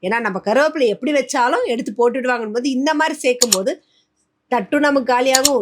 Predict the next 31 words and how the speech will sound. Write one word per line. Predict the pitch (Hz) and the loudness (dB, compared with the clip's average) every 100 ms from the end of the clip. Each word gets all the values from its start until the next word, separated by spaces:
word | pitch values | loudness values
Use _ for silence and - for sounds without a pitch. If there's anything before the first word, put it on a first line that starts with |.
| 190 | 0
டேஸ்ட்டும் | 233 262 - 294 | 0 0 -2 -10
சூப்பரா | 285 220 226 226 | -8 -6 -2 0
இருக்குங்க. | 214 202 190 196 269 | 0 -4 -8 -6 -2
ஒரு | 254 | 0
மூடி | 247 370 508 | 2 2 2
போட்டு | - 208 214 247 | 0 -2 -2 -2
ஒரு | 240 240 | -2 -2
பத்துல | 254 - - 403 | -2 0 0 0
இருந்து | 285 294 | 0 -2
பதினஞ்சு | 202 196 294 311 226 | -2 -2 0 0 -4
நிமிஷம் | 190 277 233 208 | -6 -4 -4 -4
லோ | 220 247 392 | 2 2 2
ஃப்ளேம்லயே | - 247 214 262 | 0 0 0 -2
வைக்கணுங்க. | 240 196 208 196 190 196 _ _ _ _ _ _ _ _ _ _ 247 | -2 -6 -8 -6 -6 -8 _ _ _ _ _ _ _ _ _ _ -8
இப்போ | - 403 640 - _ _ - | -2 0 0 -2 _ _ -2
ஓப்பன் | 240 262 247 | 0 0 -2
பண்ணி | 233 220 | -2 -2
பார்ப்போம். | 220 214 247 415 - _ _ _ _ _ _ _ | 0 0 0 -2 -6 _ _ _ _ _ _ _
தக்காளி | 240 226 254 277 | -6 -2 0 0
சூப்பரா | - 262 240 - 254 262 | 0 -4 -4 -2 0 2
வெந்திருக்குங்க. | 247 233 240 240 240 226 240 403 _ _ _ 240 | 0 0 0 0 -4 -2 -2 -2 _ _ _ 0
புளி | 254 262 269 | 2 2 2
அந்த | 208 190 175 | 0 0 -2
வாசனையை | 196 277 370 330 247 262 | 0 0 0 -4 -4 -4
அப்படி | 165 - 247 240 | -6 -6 -4 -4
வீடே | 208 254 285 294 | -2 -2 -2 -2
மணக்கிற | 185 208 254 320 | -4 -4 -4 -2
அளவுக்கு | 226 233 269 269 | 0 2 2 0
இருக்குதுன்னு | 226 220 220 | -2 -4 -2
தான் | 254 262 | -2 -2
சொல்லணும். | 226 214 208 254 | -2 -2 0 -2